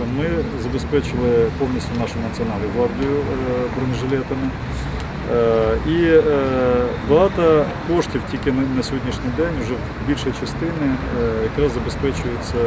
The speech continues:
саме безпосередньо спонсором. І тому, е, там були в соцмережах, я бачив, і приходили сюди, е, дружини, е, ті, які служать, е, ну, в цьому батальйоні, з ними зустрівся Курбут Євген Олександрович,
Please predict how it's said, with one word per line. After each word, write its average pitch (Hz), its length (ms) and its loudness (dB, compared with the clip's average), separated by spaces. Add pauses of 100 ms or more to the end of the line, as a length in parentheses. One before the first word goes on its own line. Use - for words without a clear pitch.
(220)
саме 117 360 -2 (600)
безпосередньо 131 520 -2
спонсором. - 480 -6 (760)
І 127 60 -2
тому, 180 480 0
е, 143 160 6 (200)
там 165 160 2
були 160 180 4
в 123 40 0
соцмережах, 123 680 2
я 131 120 0
бачив, 110 320 0 (480)
і 123 40 -4
приходили 143 580 0
сюди, 139 480 0 (200)
е, 117 220 4
дружини, 123 460 0 (720)
е, 107 200 -2
ті, 143 80 2
які 143 220 0
служать, 120 560 -2
е, 110 40 -2 (1300)
ну, 123 60 -4 (260)
в - 80 -6
цьому 123 220 -2
батальйоні, 143 500 0
з - 80 -4
ними 156 180 0
зустрівся 127 420 -4 (100)
Курбут 117 320 -2
Євген 135 300 -2
Олександрович, 143 520 -2